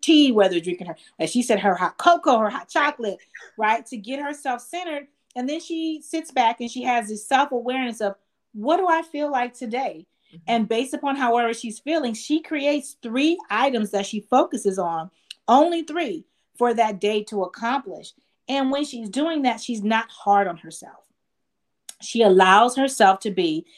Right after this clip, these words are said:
Speaker 1: she allows herself to pivot when needed. When things are difficult and needs to change, she does that. She doesn't take on that traditional mom perspective, right? She does what works best for her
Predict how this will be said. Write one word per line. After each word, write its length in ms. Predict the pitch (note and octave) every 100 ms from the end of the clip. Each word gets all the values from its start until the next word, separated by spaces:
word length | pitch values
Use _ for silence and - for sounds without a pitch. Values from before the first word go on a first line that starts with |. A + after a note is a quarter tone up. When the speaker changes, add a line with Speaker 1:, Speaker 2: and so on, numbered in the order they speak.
| - _
Speaker 1:
she 180 | - A#3+
allows 380 | G3+ F#3+ A3 B3+
herself 360 | C4 B3 D#3+
to 120 | -
pivot 460 | F#3 - B3+ C4+ D#4
when 240 | B3 C4+ B3+
needed. 420 | C4 A3 E3+ F#3+ _ _
When 140 | G3+ G3+
things 320 | G3+ A3+ A#3
are 80 | B3
difficult 460 | G#3 G#3+ G#3+ G#3+
and 100 | F#3
needs 220 | F#3+ F#3 -
to 80 |
change, 500 | E3 - D#4 B3 G3+ G3
she 220 | - A3
does 360 | F3+ G3 G3+ E3
that. 200 | E3 - _ _
She 140 | -
doesn't 300 | G3+ A3 A#3+ B3
take 240 | C4 B3+
on 140 | C4
that 160 | B3 A#3+
traditional 500 | A#3+ G3 A#3+ C4 B3+
mom 400 | A#3 A3 A3 A#3
perspective, 640 | A#3 A3+ - G#3 - G3 F#3
right? 400 | F#3 F#3 G3+ A3+ _ _ _ _
She 300 | - - C#4
does 300 | A3+ B3+ B3+ A3+
what 220 | A3 F#3+
works 280 | G#3 G#3+ G3
best 400 | E3+ G3+ G3+ -
for 140 | E3+ -
her 380 | G#3+ A#3 C4+ E4+